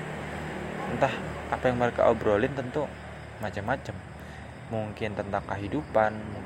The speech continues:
pasti tentang kabar masing-masing ya, tentang kesibukan masing-masing gimana.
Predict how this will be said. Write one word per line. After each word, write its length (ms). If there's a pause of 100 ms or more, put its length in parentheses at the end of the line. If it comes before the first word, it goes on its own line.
(200)
pasti 320
tentang 320
kabar 320
masing-masing 640
ya, 100 (380)
tentang 240
kesibukan 400
masing-masing 560 (240)
gimana. 400